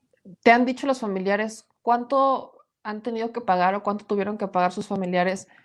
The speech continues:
para llegar a Estados Unidos? ¿Cuánto le estaban cobrando los coyotes? Creo que también es importante dejar esto sobre la mesa porque han de pensar algunos en la audiencia, ¿no? Que es como de agarra y, pues, vete, ¿no?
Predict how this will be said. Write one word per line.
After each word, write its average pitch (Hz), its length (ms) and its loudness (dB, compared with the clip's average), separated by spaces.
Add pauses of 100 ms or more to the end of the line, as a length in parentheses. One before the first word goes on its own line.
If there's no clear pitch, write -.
(240)
para 190 200 6
llegar 180 220 4
a 190 40 -2
Estados 190 300 -4
Unidos? 175 380 -8
¿Cuánto 196 260 -2
le 214 80 0
estaban 185 340 2
cobrando 180 640 0
los 175 220 -4
coyotes? 170 500 -2 (280)
Creo 247 120 4
que 254 100 4
también 247 240 6
es 254 100 8
importante 220 480 6
dejar 208 280 2
esto 208 360 0
sobre 196 260 4
la 185 140 2
mesa 185 340 0
porque 185 380 -2 (280)
han 220 200 4
de 233 80 2
pensar 202 500 4 (300)
algunos 220 520 4
en 214 100 -2
la 196 40 0
audiencia, 196 540 -2
¿no? 190 200 -2
Que 196 120 0
es 196 100 -2
como 196 300 -2
de 170 180 -2
agarra 202 680 4
y, 180 460 -10
pues, 180 260 -6
vete, 247 340 2
¿no? 262 300 -8